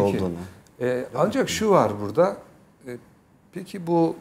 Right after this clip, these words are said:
Speaker 2: müteahhit, e, gücü nereden alıyor? Yani belediye başkanlığı bu gücü nereden alıyor? Bunu tek başlarına yani kendi içinde, ilçe ölçeğinde yapabilirler mi?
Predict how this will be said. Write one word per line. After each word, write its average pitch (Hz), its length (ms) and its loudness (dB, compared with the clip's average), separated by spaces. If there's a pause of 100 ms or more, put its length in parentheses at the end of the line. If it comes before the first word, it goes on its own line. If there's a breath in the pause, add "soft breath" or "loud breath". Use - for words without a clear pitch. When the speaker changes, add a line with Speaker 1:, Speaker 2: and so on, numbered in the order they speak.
(180)
Speaker 2:
müteahhit, 147 760 0
e, 110 340 -14
gücü 123 320 -4
nereden 165 320 2
alıyor? 95 300 -6 (1000)
Yani 104 240 -8
belediye 123 340 0
başkanlığı 135 600 2 (160)
bu 123 60 -8
gücü 123 280 -2
nereden 131 320 2
alıyor? 95 400 -6 (180)
Bunu 127 320 -4
tek 123 240 -6
başlarına 120 600 -2 (480 loud breath)
yani 110 260 -4
kendi 127 380 -2
içinde, 107 500 -2 (140)
ilçe 117 280 -2
ölçeğinde 127 800 2 (180)
yapabilirler 160 580 0
mi? 139 220 0